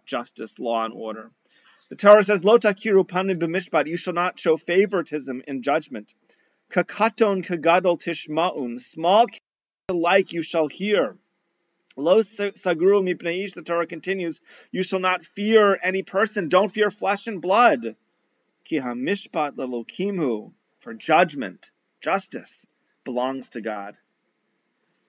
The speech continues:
The first part of the sentence is telling us that we can't show favoritism, either to the wealthy who we think deserve honor, or to the poor people that we might feel deserve special compassion.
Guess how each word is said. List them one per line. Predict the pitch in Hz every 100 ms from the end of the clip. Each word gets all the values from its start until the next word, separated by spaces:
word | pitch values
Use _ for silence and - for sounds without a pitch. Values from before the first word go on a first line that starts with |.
| _ _ _
The | 180
first | 220 339 381 -
part | 208 190 170
of | 135
the |
sentence | 139 143 113 113 -
is | 123
telling | - 160 156 123
us | 104 -
that | 143 131
we | 131
can't | - 151 147
show | - 139 127
favoritism, | 143 190 208 110 - - 87 80 _ _ _ _ _ -
either | 143 156 143
to | -
the | 113
wealthy | 85 - 143 147 196
who | 165
we | 113 110
think | - 165
deserve | 131 120 135 135
honor, | 110 131 156 196 _ _ _ -
or | 202
to |
the | 214
poor | 233 240 330
people | - 120 117
that | 127 143
we | 156 160 165 160
might | 156 202 254
feel | - 285 143 185
deserve | 151 143 156 175
special | - 151 - 170
compassion. | 185 180 180 240 - -